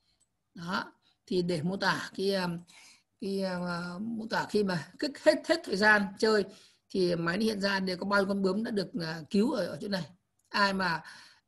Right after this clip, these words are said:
uh, bạn nào chơi mà cứu được nhiều bướm nhất thì người đó thắng. Được chưa?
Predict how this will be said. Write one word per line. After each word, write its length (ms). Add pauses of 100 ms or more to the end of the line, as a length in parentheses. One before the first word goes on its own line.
(200)
uh, 240
bạn 140
nào 180
chơi 260
mà 240 (340)
cứu 120
được 120
nhiều 180
bướm 200
nhất 280
thì 80
người 120
đó 140
thắng. 260 (680)
Được 160
chưa? 180